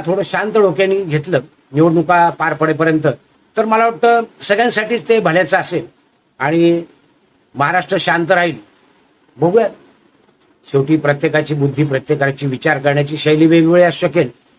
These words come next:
पण हे असं व्हायला नको होतं असं मला मनापासून वाटतंय.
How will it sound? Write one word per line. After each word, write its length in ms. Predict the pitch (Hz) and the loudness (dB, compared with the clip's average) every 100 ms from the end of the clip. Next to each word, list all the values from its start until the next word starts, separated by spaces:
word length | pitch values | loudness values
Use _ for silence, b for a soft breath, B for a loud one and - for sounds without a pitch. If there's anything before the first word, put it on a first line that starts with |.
| _ _ _ | _ _ _
पण 180 | 233 247 247 - - - _ _ _ _ _ - | 0 0 -2 -10 -20 -20 _ _ _ _ _ 0
हे 60 | |
असं 280 | 226 196 233 | 0 2 2
व्हायला 260 | 214 190 220 | 2 0 0
नको 240 | 214 220 | 2 0
होतं 420 | 160 185 - 190 - _ _ _ _ _ _ _ _ | 0 0 2 0 -2 _ _ _ _ _ _ _ _
असं 200 | 143 175 | -6 -2
मला 180 | 202 190 | 0 2
मनापासून 480 | 190 185 185 180 180 | 2 0 0 -2 0
वाटतंय. 360 | 160 139 139 | 0 0 -4